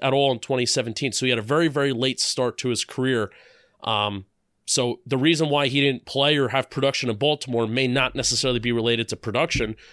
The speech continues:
uh, or talent. It was just related to, he kinda just had stuff going on off the field. So Andy Bischoff is familiar with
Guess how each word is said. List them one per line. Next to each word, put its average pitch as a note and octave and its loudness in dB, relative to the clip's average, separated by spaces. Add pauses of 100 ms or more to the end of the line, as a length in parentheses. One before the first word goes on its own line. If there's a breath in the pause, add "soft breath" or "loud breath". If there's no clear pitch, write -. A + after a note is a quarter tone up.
(280 soft breath)
uh, A2+ 2
or A#2+ 2
talent. C#3+ -2
It C3 0
was A#2 0
just B2 -2
related A2+ 0
to, A2+ 0
he A2+ -6
kinda A2+ -4
just A2 -4
had A2+ -2
stuff A#2 -2 (480 soft breath)
going C3 4
on A#2+ 2
off A#2 0
the A#2 -6
field. G2+ -4
So A#2+ 0
Andy D3+ 2
Bischoff B2+ 0
is C#3+ 0
familiar A#2 0 (360 soft breath)
with A#2 -2